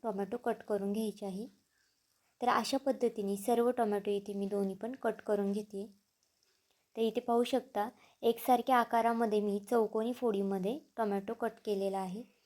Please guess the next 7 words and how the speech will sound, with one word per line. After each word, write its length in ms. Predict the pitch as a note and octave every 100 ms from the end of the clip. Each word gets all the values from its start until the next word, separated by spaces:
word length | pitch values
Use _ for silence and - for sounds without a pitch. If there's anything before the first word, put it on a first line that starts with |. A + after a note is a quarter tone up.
| _ _ _ _ _ _ _ _ _ _ _ -
आता 200 | A#3 C4
हा 120 | C4
टोमॅटो 380 | C4+ C4 C4 C4
आपण 300 | A3+ - A3+
पाण्यात 380 | A3+ A3 G3+ A3 A3
टाकून 340 | A3 A3 A3+
देऊया, 340 | A#3+ G3 F#3